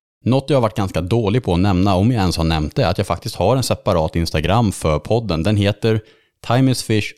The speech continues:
understreck podcast. Så om ni gillar podden får ni jättegärna gå in och följa den. Där kan ni nå mig, ni kan komma med förslag på gäster. Ni kan också hålla er uppdaterade på vad som händer och få vara med på, eh, och påverka,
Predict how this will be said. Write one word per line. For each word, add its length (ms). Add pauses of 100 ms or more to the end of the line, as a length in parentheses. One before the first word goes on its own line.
understreck 640
podcast. 640 (340)
Så 60
om 100
ni 60
gillar 240
podden 340
får 100
ni 60
jättegärna 540
gå 120
in 100
och 80
följa 300
den. 260 (360)
Där 100
kan 200
ni 60
nå 260
mig, 320
ni 120
kan 160
komma 220
med 160
förslag 360
på 80
gäster. 560 (340)
Ni 80
kan 120
också 260
hålla 220
er 40
uppdaterade 540
på 120
vad 140
som 120
händer 400
och 100
få 120
vara 100
med 260
på, 360 (380)
eh, 140
och 180
påverka, 720